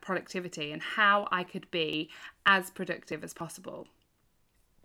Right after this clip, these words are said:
And over the years, I've sort of honed this down, and I thought, "Do you know what? I'm gonna record a podcast to tell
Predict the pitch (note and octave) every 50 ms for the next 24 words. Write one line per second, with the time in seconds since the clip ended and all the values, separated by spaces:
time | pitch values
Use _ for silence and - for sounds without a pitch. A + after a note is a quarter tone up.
0 | _ _ _ _ _ _ _ _ - - - - _ _ _ _ _ - A3+ A#3
1 | B3 B3+ A3+ A3+ A3+ G#3+ A3 B3 B3+ A#3+ A3+ G#3+ G3 F#3 F#3 - - F#3 - -
2 | G3+ F3+ F#3 - - - A3+ A3 G#3+ G#3 G#3 G3 F#3+ - F#3 F3 D#3 - - -
3 | - G#3 F#3+ F3+ D#3+ C#3 C3 G2 A2 C#3+ F3 - - - - - - - - G#3
4 | G#3 G#3 G#3 G#3 G#3 G3+ - - - A3 A3 - C#4+ C#4+ C4+ - B3+ C#4+ D4+ D#4+
5 | E4 E4 E4 F4+ F#4+ - - A#3+ A3+ G#3+ A#3 G#3+ G#3 G#3 G#3 - - G3+ G#3+ A3+
6 | - - D4 D#4 D#4+ D#4 D4+ - - G3 F#3+ - - F#3+ F3 F3 - - - -
7 | - - - G3+ - - G#3+ G#3 G3+ G3 G3 -